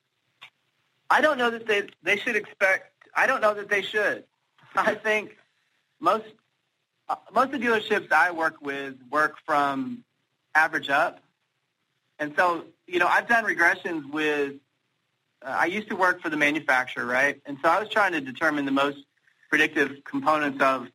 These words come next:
profitability. And it was for a hundred fifty Toyota dealers. And what I figured out was that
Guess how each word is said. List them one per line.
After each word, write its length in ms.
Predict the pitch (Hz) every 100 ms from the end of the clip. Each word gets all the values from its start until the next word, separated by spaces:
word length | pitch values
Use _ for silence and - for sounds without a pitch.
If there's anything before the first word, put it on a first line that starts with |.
| 147
profitability. 720 | 139 135 120 135 135 117 - _ _ _ _ _ _
And 480 | 156 156 151 147 147
it 80 | 151
was 120 | 156 147 - -
for 340 | 175 175 165
a 120 | -
hundred 280 | 165 190 180
fifty 240 | 180 180
Toyota 360 | 165 156 147 147
dealers. 320 | 131 127 127
And 100 | 139
what 80 | 156
I 80 | 185
figured 280 | 180 170 151
out 220 | 170 147
was 300 | 143 139 139 -
that 180 | 139